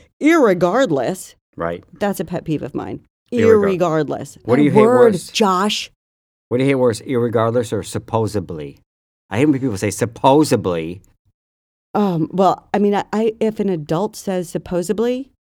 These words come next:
Speaker 1: that is worse than irregardless.
Speaker 2: I, I once had a, a, a, someone close to me who w-, w-, constantly, whenever, well, whenever they said the, the word supposedly,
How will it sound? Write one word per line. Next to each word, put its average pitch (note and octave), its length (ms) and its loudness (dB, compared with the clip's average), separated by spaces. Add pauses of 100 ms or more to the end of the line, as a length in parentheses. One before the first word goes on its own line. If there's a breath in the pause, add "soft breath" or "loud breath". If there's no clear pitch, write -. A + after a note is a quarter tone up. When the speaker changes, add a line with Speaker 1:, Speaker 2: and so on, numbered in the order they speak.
(500)
Speaker 1:
that F#3 380 -2
is D#3 180 -4
worse D#3+ 280 0
than D#3 120 -2
irregardless. C3 800 -6 (680)
Speaker 2:
I, C3+ 140 -4
I C3 200 0
once D3+ 440 0
had G#2+ 420 -4 (640)
a, F#2 120 -12 (140)
a, G2 80 -14 (340)
a, F#2+ 160 -14
someone A2 380 -2
close A#2+ 320 -2
to - 80 -10
me E2+ 160 -8
who D#2+ 220 -16
w-, - 260 -14
w-, A2+ 360 -8 (240)
constantly, B2+ 840 -2 (420)
whenever, B2+ 300 0
well, A#2+ 240 -2
whenever B2 280 0
they A#2+ 120 -2
said A2+ 220 -4
the, G#2+ 80 -6
the G2 260 -8
word G#2+ 240 -2
supposedly, F#2+ 720 -8